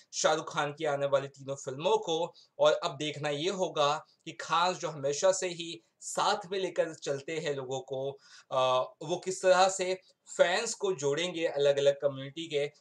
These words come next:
और अपनी film को सुपरहिट करवाएंगे। I cannot wait for the next thirty years, the icon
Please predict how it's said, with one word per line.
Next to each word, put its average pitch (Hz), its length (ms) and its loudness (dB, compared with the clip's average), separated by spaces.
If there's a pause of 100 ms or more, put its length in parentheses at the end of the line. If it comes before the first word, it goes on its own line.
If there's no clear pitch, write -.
(120)
और 151 60 -2
अपनी 160 280 -2
film 143 280 -4
को 147 320 -8 (480)
सुपरहिट 127 760 -8
करवाएंगे। 110 580 -4
I 147 60 -8
cannot 165 240 -8
wait 156 120 -8
for 151 220 -8
the 147 120 -6
next 143 220 -6
thirty 123 360 -8
years, 117 180 -8
the 110 280 -8
icon 120 220 -10